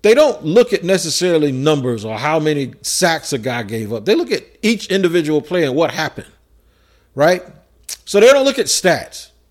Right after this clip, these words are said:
They don't go, "Well, he did this and he did that."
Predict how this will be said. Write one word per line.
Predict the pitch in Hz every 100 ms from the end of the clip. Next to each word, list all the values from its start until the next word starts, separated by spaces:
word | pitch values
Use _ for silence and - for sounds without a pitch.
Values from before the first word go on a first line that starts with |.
| _ _ _ _ _ _
They | 185
don't | 220 220
go, | 220 202
"Well, | 185
he | 220
did | 202 196
this | 185 165
and | 151
he | 160
did | 147 131
that." | 117 -